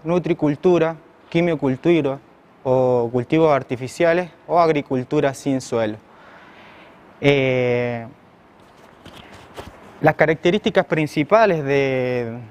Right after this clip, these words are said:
digamos, de, de la hidroponía es que la planta o los cultivos toman directamente los nutrientes del agua. En este caso no,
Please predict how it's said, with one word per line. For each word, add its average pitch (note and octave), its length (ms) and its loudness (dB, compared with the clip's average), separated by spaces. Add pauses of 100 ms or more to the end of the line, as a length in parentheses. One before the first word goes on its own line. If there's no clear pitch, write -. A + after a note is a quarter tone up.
(160)
digamos, C#3 500 0
de, A#2 500 -2
de B2+ 200 0
la B2+ 120 2
hidroponía D3+ 640 0
es F3 120 -4
que F#3+ 360 2 (480)
la C#3 220 4
planta E3 680 0
o A#2+ 120 -2
los B2 140 -4
cultivos F3+ 600 0
toman F3 320 -2
directamente D#3+ 720 0
los D3+ 140 -2
nutrientes C3 680 -2
del B2+ 180 2
agua. A2+ 320 0 (260)
En A#2 160 -2
este C#3 240 0 (240)
caso D3+ 340 0
no, D3 280 -2